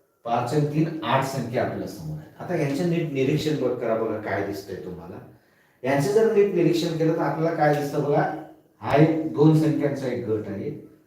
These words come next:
हा दुसऱ्या दोन संख्यांचा एक गट आहे, हा तिसऱ्या दोन संख्यांचा एक गट आहे. बघा, सहाचा वर्ग छत्तीस वजा एक पस्तीस, साताचा वर्ग एकोणपन्नास वजा एक अठ्ठेचाळीस,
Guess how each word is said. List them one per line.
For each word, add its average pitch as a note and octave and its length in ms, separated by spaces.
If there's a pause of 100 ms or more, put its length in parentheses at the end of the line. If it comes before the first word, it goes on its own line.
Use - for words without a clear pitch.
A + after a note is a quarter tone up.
(220)
हा D#3 180 (100)
दुसऱ्या D#3 320
दोन E3 280
संख्यांचा C#3+ 480
एक G#2+ 220
गट G#2 180
आहे, - 280 (360)
हा C#3+ 180 (100)
तिसऱ्या D#3+ 340
दोन D#3 260
संख्यांचा C#3 440
एक G#2 280
गट - 160
आहे. - 120 (1700)
बघा, D#3 160
सहाचा D3+ 440
वर्ग D#3 280 (400)
छत्तीस D3+ 400
वजा C3+ 180
एक B2 320
पस्तीस, D3+ 520
साताचा D3 400
वर्ग C#3+ 200
एकोणपन्नास D3+ 760
वजा A#2+ 220
एक A2 160
अठ्ठेचाळीस, C3 640